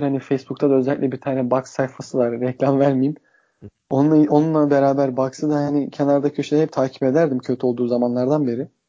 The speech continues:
Speaker 2: Hı hı.
Speaker 1: Bir anda sıfırdan yüze çıkmaları ilham verici ya.
Speaker 2: Kesinlikle.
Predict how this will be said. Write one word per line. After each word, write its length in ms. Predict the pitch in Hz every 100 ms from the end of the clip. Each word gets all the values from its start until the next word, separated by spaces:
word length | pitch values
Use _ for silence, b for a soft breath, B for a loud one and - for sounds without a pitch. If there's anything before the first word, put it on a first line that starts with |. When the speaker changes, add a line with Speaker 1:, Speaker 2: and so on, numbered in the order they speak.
| _ _ _ _ 104
Speaker 2:
Hı 40 |
hı. 140 | 101 107 _ _ _ _ -
Speaker 1:
Bir 180 | 117
anda 300 | 175 185 160
sıfırdan 480 | 147 - 147 156 147
yüze 300 | 147 143 170
çıkmaları 640 | 165 - 131 120 127 156 - _ _ _ _ _ _ _ -
ilham 360 | 135 123 143 156
verici 300 | 123 110 107
ya. 180 | 104 131 _ _ _ _ _ _ _
Speaker 2:
Kesinlikle. 560 | 113 98 107 104 -